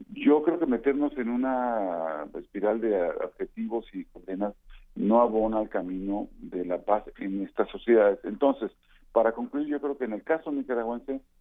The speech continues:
tiene que haber un, una condena que no se viole la, los derechos humanos de los estudiantes y de los que protestan, eh, buscar que no se escale la violencia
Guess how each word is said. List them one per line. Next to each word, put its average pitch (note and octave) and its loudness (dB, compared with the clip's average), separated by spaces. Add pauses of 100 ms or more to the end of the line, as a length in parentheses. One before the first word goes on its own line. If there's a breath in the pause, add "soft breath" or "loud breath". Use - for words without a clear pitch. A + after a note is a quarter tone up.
(260)
tiene B2 -2
que B2 0
haber A#2 4
un, A#2+ -2
una A#2+ 0
condena G#2 -2
que G2 -4
no C3 2
se D3 -2
viole B2 0
la, F2+ 0
los F2+ -12
derechos G2+ -8
humanos G2+ -6
de - -14
los B2 -14 (160)
estudiantes A2 -4
y F#2 -8
de F2 2
los E2 -2 (180)
que - -2
protestan, B2 0 (480 soft breath)
eh, G2+ 2
buscar B2 0
que G#2+ 0
no A#2 2
se A#2+ -8
escale G#2 -2
la F#2 -4
violencia G#2 -6